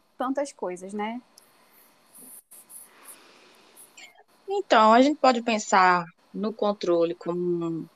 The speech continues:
Speaker 2: uma grande barreira, uma grande estratégia de insegurança? Olha,
Speaker 1: Imperativo.
Speaker 2: muitas vezes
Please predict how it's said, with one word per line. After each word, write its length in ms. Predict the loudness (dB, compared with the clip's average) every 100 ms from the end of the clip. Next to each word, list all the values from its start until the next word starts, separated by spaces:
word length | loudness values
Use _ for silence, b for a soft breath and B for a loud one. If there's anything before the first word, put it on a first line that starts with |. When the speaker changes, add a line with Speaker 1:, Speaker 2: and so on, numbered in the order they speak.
| _ _ _ _ -10
Speaker 2:
uma 220 | -4 -4
grande 880 | 0 2 4 4 4 4 4 4 0
barreira, 720 | 0 0 0 0 0 -2 -4
uma 200 | -6 -6
grande 460 | -2 -2 -2 -4 -6
estratégia 720 | -8 -8 -6 -2 -2 -2 -6
de 80 |
insegurança? 1000 | -4 -2 -4 -6 -10 -6 -6 -6 -8 -12 -18 _ _ _ _ _ _ _ 0
Olha, 400 | 4 6 4 2
Speaker 1:
Imperativo. 500 | 0 2 4 4 2
Speaker 2:
muitas 340 | 4 2 2
vezes 380 | 2 2 2